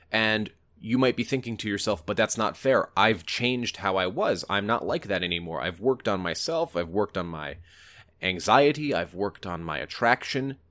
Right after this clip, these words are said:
both physically and emotionally. So shouldn't that undo the damage?" Unfortunately, it doesn't quite work like that, because those events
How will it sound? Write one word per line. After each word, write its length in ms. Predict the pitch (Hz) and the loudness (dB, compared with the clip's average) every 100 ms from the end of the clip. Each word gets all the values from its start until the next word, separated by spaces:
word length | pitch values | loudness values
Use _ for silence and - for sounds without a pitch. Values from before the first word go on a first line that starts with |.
| _ | _
both 180 | 95 85 | -8 -8
physically 640 | - 123 127 120 120 120 | 0 2 2 2 0 0
and 160 | 95 110 | 0 0
emotionally. 640 | 117 123 - 131 135 - - _ _ _ | 2 0 0 -4 -6 -8 -16 _ _ _
So 260 | - 123 120 | 2 2 2
shouldn't 400 | - 120 117 92 | 0 -2 -2 2
that 160 | 95 - | 2 2
undo 320 | 104 104 107 | 0 0 -2
the 100 | 98 | 0
damage?" 540 | 92 98 117 127 - - _ _ _ _ _ _ - | 0 0 -2 -6 -12 -14 _ _ _ _ _ _ 0
Unfortunately, 640 | 143 - 185 - 180 165 | 0 4 2 4 0 2
it 60 | 123 | 2
doesn't 220 | 131 131 | 2 0
quite 220 | - 117 | 0 0
work 220 | 117 120 - | 0 -4 -6
like 160 | - | -8
that, 240 | 67 50 - _ _ _ _ _ | -6 -8 -12 _ _ _ _ _
because 460 | - 113 127 117 95 - - | -2 0 2 0 -2 -8 -10
those 400 | 87 123 143 90 | 4 6 6 2
events 520 | 107 117 104 - | 0 0 0 -4